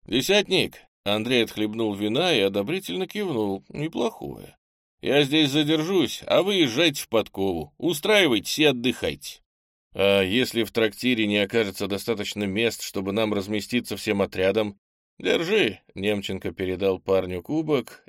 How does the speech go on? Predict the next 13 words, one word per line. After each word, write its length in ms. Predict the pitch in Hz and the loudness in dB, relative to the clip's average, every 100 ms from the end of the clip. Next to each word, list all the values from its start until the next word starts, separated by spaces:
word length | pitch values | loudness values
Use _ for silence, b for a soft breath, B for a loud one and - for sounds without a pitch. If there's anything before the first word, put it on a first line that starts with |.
| - | -8
и 140 | 101 | -4
когда 420 | 110 107 107 131 | 0 0 2 0
тот 320 | - 147 139 | 0 0 0
его 300 | 113 113 117 | 0 0 0
взял, 380 | 98 98 139 147 | -2 0 0 0
развёл 520 | - 110 104 98 107 | 0 0 0 0 0
руками. 500 | 101 98 95 73 - - _ _ _ _ - | 0 -4 -10 -12 -14 -20 _ _ _ _ -8
«Ну, 260 | - 254 | -2 -2
что 280 | 208 - 233 | -2 2 4
я 100 | 208 | 6
тогда 380 | 151 180 143 147 | 4 2 4 4
могу 300 | 123 113 98 | 4 2 -2
поделать?» 640 | - 90 - - - - | -4 -6 -8 -20 -20 -20